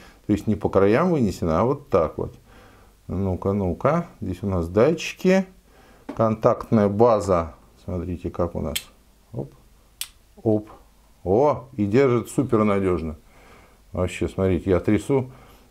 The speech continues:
Не падает нифига. Прикольно. Вот это тоже какой-то крутой материал. Потом я поподробнее всё изучу.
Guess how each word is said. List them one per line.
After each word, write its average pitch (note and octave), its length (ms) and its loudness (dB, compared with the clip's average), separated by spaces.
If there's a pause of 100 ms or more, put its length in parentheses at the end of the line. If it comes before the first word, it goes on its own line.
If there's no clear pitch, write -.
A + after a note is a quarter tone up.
Не C#3 240 4
падает A2 400 2
нифига. F#2+ 480 0 (320)
Прикольно. A#2 680 2 (340)
Вот C3 160 4
это C3+ 180 2
тоже F3 280 2
какой-то D3+ 340 2
крутой C#3+ 320 2
материал. B2+ 500 4
Потом A2+ 320 0
я G#2+ 140 2
поподробнее A2 580 2
всё G#2+ 300 2
изучу. G2 500 0